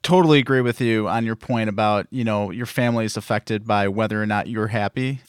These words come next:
I have two boys and I'm married, and I can tell you my mood has definitely been impacted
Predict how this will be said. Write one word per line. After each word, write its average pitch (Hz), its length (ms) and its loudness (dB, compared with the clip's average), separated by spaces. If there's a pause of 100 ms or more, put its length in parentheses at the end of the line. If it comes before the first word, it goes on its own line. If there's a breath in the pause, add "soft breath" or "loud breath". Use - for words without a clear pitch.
I 139 140 2
have 127 120 2
two 151 160 2
boys 131 460 4
and 113 100 0
I'm 120 140 4
married, 123 460 2
and 107 200 0 (380 loud breath)
I 127 220 2
can 175 120 2
tell 170 220 4
you 135 140 4
my 117 160 4
mood 135 400 2 (120)
has 131 220 -2
definitely 147 380 2
been 123 200 2
impacted 113 800 0